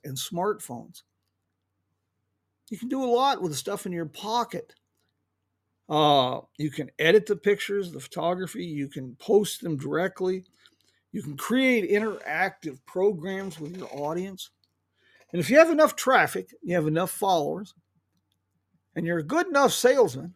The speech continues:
you can get advertisers.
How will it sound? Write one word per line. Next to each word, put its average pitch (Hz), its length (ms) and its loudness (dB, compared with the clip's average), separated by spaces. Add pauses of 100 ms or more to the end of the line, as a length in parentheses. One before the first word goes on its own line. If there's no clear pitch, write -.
(2000)
you 151 160 -8
can 190 100 -10
get 175 160 -4
advertisers. 160 880 -6